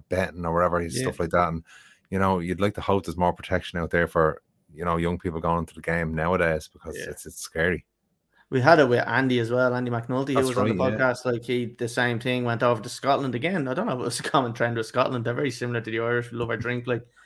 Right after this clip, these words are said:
Speaker 2: but Andy was the same thing. Went over, just, just, just got into the wrong stuff. A lot of boredom took over, and, and, and that's what happens. Like, you know, you, you make your way back over to Ireland. Some people get another break and they go back across, and some don't. Like, so,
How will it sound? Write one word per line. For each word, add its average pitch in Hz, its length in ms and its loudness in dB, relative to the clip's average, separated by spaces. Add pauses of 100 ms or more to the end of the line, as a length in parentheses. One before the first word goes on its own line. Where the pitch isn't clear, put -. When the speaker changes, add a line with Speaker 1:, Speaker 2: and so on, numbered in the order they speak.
(240)
Speaker 2:
but 120 320 2
Andy 123 240 4
was 117 160 0
the 113 60 -10
same 117 260 0
thing. 127 320 0
Went 113 200 -2
over, 117 340 2
just, 113 280 -6
just, - 380 -8 (500)
just 127 220 -4
got 131 220 6
into 120 180 0
the 113 40 0
wrong 113 320 2
stuff. 127 300 0
A 113 40 2
lot 113 160 6
of - 100 -4
boredom 113 360 2
took 110 240 -2
over, 117 360 2
and, 110 140 -6
and, 107 220 -6 (200)
and 107 320 -6 (200)
that's - 320 -6
what 110 140 -2
happens. 120 340 0
Like, 107 160 -2
you 113 80 -2
know, 107 100 -4
you, 110 220 -2
you 110 120 -4
make 110 200 -2
your 110 100 0
way 107 120 2
back 110 200 -2
over 110 200 0
to 107 120 -2
Ireland. 113 400 0 (300)
Some 123 200 -2
people 117 380 2
get 117 220 6
another 117 300 4
break 120 340 4
and 113 80 -2
they 110 80 0
go 117 180 2
back 113 180 0
across, 120 480 4
and 107 160 -4
some 117 240 -4
don't. 151 300 -4
Like, 120 180 -2
so, 117 280 -2